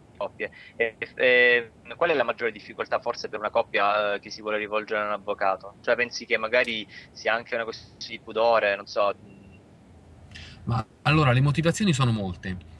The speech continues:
Speaker 2: Ehm, mm, diciamo che prima di tutto, appunto,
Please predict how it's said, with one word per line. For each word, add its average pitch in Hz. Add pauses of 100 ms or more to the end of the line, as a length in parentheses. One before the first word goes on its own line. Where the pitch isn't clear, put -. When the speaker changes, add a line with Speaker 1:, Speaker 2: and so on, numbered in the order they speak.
(160)
Speaker 2:
Ehm, 110 (340)
mm, 104 (640)
diciamo 147
che 127
prima 120
di 131
tutto, 131
appunto, 113